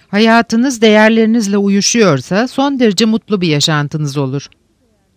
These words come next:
Hangi değerlerin doğru ya da yanlış olduğu önemli değildir. Size kendi değerlerimi aşılamaya çalışmıyorum.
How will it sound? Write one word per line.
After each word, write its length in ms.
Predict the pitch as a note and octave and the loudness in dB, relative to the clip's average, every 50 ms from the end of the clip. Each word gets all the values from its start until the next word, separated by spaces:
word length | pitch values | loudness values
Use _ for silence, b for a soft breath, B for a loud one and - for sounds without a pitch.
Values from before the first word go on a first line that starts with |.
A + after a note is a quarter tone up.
| _ _ _ _ _ b b b b b b b b b b | _ _ _ _ _ b b b b b b b b b b
Hangi 400 | - B3+ C#4+ E4+ F4+ E4 E4 A#3 | -2 0 0 0 0 0 2 4
değerlerin 640 | B3+ A3+ G#3+ G3+ G3 F#3+ F#3+ F#3+ F#3 F3+ A3+ B3 A#3 | 6 6 6 6 6 4 4 2 2 2 2 2 4
doğru 280 | A#3+ A3 A3 A#3 C4 | 4 4 4 4 4
ya 200 | C#4 C4 A#3 G3+ | 2 2 0 2
da 60 | G3+ G#3+ | 2 2
yanlış 440 | G#3 G3+ G3+ G#3+ A3 B3 - - | 2 2 2 2 0 0 0 0
olduğu 420 | A3+ F3 D3 C#3 C#3 C#3+ F#3 A#3 C#4 | 0 0 0 0 -2 -2 0 2 2
önemli 540 | B3 A#3+ A#3 A#3+ A#3+ A#3+ A#3 A#3 A3+ G3 F3+ | 4 4 4 4 4 4 4 2 0 0 0
değildir. 540 | A3 G#3 G3+ F3+ D3+ B2 C3+ C3 B2 - - _ _ _ _ _ _ b b b b b b b b | 2 2 2 0 0 -2 -4 -4 -4 -6 -12 _ _ _ _ _ _ b b b b b b b b
Size 340 | - - A#3+ G#3+ G#3 D4 D#4+ | -4 -2 -2 0 2 2 0
kendi 420 | - - C4 B3 B3 B3 C#4 B3 | 2 2 2 2 2 2 0 2
değerlerimi 560 | B3+ A#3 G#3 F3+ E3 E3 E3+ F3 F3 F#3+ A3 G3 | 4 4 4 4 4 2 2 0 0 0 0 0
aşılamaya 580 | - G3 - G#3+ G#3 G3 F#3+ F#3+ F#3+ G#3 B3+ | 0 0 0 0 0 2 2 2 2 2 2
çalışmıyorum. 720 | - A#3 A3+ G3+ G#3 - - - D#3 C#3 C#3 C3+ C3 B2+ | 2 2 2 4 4 2 0 0 -2 -2 0 0 -2 -4